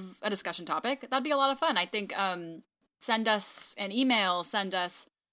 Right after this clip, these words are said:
uh, something on Twitter, Facebook, whatever it is. Um, we will either answer it directly or maybe in the next episode. Um, yeah, reach out if you have anything, any questions you want us to answer, or, like, a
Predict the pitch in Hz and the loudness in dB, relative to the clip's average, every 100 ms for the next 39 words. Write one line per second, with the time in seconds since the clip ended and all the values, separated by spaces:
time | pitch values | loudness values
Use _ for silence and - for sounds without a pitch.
0 | _ - 175 170 170 165 160 _ _ - | _ 0 2 4 2 -4 -12 _ _ -8
1 | 208 214 202 202 262 196 175 226 220 196 | -6 -2 -2 0 0 0 0 -2 -2 -2
2 | 170 170 190 190 185 180 196 170 160 - | -4 -4 -4 -2 0 0 -2 -2 -6 -4
3 | 185 170 165 165 165 - _ - 220 226 | 0 0 -2 -4 -10 -16 _ -4 0 0
4 | 214 - 208 214 214 208 220 214 233 214 | 0 2 2 0 -2 0 -2 -2 -2 -4
5 | 190 190 202 311 359 294 220 220 214 214 | -2 -2 -2 -2 -4 0 0 0 -2 0
6 | 226 226 220 202 196 - 226 208 165 - | 0 0 -2 -2 -4 -4 -6 -6 -6 -8
7 | _ - _ _ - 175 175 175 170 170 | _ -20 _ _ -2 0 0 -4 -8 -10
8 | _ _ _ _ _ - 262 381 170 233 | _ _ _ _ _ 2 6 6 4 0
9 | 240 294 190 180 214 208 202 202 202 196 | 4 4 4 2 -2 0 0 -2 -2 -4
10 | 190 190 - - 202 196 226 247 240 254 | -2 -6 -6 -2 0 0 0 2 2 0
11 | 226 - 214 214 233 220 214 180 180 175 | -2 -2 -2 -4 -6 -4 -4 -2 -2 0
12 | 175 175 190 | -2 -2 -4